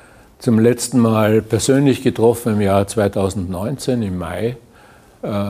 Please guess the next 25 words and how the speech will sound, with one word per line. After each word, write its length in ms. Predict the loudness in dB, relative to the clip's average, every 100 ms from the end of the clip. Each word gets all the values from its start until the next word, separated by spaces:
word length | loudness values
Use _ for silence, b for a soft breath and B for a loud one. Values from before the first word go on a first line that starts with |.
| -8
es 140 | -8 -4
war 140 | -2
ein 80 | -2
sehr 200 | -2 -2
freundlicher, 840 | -2 -2 0 0 0 2 0 0
gastfreundlicher, 1200 | -2 -4 -4 -6 -4 -4 -4 -4 -4 -4 -6 -8 -14 B B B -12
äh, 380 | -8 -8 -10
Empfang. 600 | -10 -6 -2 0 0 -2 -8 -20 B B B B
Äh, 80 | -8
und 480 | -4 -2 -4 -2 0
auch 180 | 2 2
ich 180 | 2
habe 220 | 2 2 0
mich 180 | -2
täuschen 440 | 2 2 2 -4 -10
lassen. 420 | -10 -12 -14 -14 -8
Wir 160 | -4 0
hatten 240 | 0 0
über 180 | 2 2
die 120 | 4
Jahrzehnte 720 | 2 0 0 0 0 2 2
zwischen 280 | 0 -6 -4
Österreich 500 | -4 -4 -2 -4 -4
und 80 | -4
Russland, 540 | -6 -6 -4 -4 -6